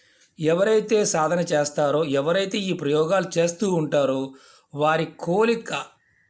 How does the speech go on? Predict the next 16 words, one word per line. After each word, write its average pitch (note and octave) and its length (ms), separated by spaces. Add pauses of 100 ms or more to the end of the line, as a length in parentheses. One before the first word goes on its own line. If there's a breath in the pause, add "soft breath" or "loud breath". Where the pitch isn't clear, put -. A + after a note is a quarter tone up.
(140)
వారి E3+ 240
సంకల్పం E3+ 640
బలంగా F3 500
ఉన్నప్పుడు F3+ 680
మాత్రమే D3+ 960 (320 loud breath)
ఇలాంటివి D#3+ 720
ఫలితాలు D#3+ 420
వస్తాయి. B2+ 420 (640 soft breath)
అంతేగాని D#3 760 (800 soft breath)
"చేశాము F#3+ 480
కదా" F3 420 (260)
అని E3 140
చేస్తే C3+ 720
ఎటువంటి D3 460 (100)
ఫలితాలు C3+ 640 (480)
రావు. D3+ 340